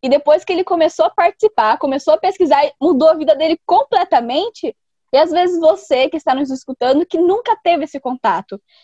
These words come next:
que não se permitiu ainda falar em público, que tem medo por errar, imagina o quanto você tá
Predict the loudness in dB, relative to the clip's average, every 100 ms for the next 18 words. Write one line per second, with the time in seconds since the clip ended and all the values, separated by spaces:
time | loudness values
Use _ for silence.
0 | _ 0 0 0 0 0 0 -2 -2 0
1 | 2 0 0 0 0 2 2 2 0 -4
2 | -6 -4 -2 -2 -2 -4 -4 -2 0 0
3 | 2 2 0 0 -8 _ _ _ -2 0
4 | 0 0 0 0 -2 -10 _ _ -20 _
5 | _ _ _ _ -2 0 2 2 0 0
6 | 0 0 -2 -2 -2 -2 0 0 0 0
7 | 0 0